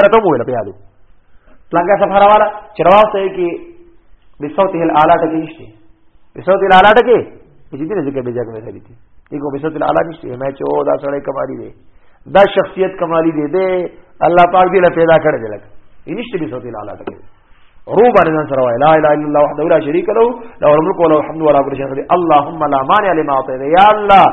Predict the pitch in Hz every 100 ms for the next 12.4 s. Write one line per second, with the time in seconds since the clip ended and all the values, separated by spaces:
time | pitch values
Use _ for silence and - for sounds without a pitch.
0 | - - - - 185 311 320 311 269 233
1 | 233 233 196 196 190 208 247 208 185 202
2 | 196 170 156 220 196 165 170 156 170 165
3 | 277 302 254 214 196 180 170 165 147 -
4 | - 170 240 220 233 190 175 180 196 277
5 | 240 214 208 180 160 196 185 165 151 -
6 | - 135 160 160 160 214 202 190 175 151
7 | 147 160 170 160 160 156 147 135 170 165
8 | - - - 147 160 170 208 240 269 269
9 | 247 233 226 208 139 - - - 175 190
10 | 269 240 214 190 180 175 185 208 175 170
11 | 190 190 165 151 156 156 165 160 143 131
12 | 139 135 117 98